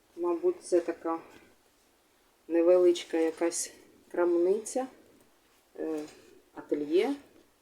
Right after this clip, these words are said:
бо я не знайшла нічого, тільки що вони шиють шкіряні речі. Дуже класно.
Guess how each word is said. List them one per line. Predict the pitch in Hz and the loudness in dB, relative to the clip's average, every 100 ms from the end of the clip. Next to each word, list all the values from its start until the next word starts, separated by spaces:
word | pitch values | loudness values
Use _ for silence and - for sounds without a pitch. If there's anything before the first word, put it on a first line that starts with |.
| - | -4
бо | 160 | 0
я | 170 208 | 0 0
не | 208 196 | -2 -2
знайшла | 185 175 175 - 170 160 | -2 -2 -2 -2 -4 -4
нічого, | 156 151 - 196 277 330 349 - _ _ _ _ _ _ _ | -6 -8 -4 -2 0 2 0 -4 _ _ _ _ _ _ _
тільки | 180 180 202 202 202 - | -8 -6 -6 -6 -10 -20
що | - - 185 | -14 0 0
вони | 175 175 175 | 2 0 -2
шиють | - - - - 185 202 - - - - _ _ _ _ _ | -6 -8 -8 -2 0 0 -2 -8 -14 -20 _ _ _ _ _
шкіряні | - - 180 175 175 175 196 214 - - | -16 -4 -2 0 0 0 -2 -4 -16 -10
речі. | 151 156 139 - - - _ _ _ _ _ _ _ _ _ _ _ _ _ _ _ _ _ _ _ | -4 -4 -4 -8 -18 -18 _ _ _ _ _ _ _ _ _ _ _ _ _ _ _ _ _ _ _
Дуже | 147 170 151 | -4 -4 -4
класно. | - 135 131 - | -6 -8 -8 -10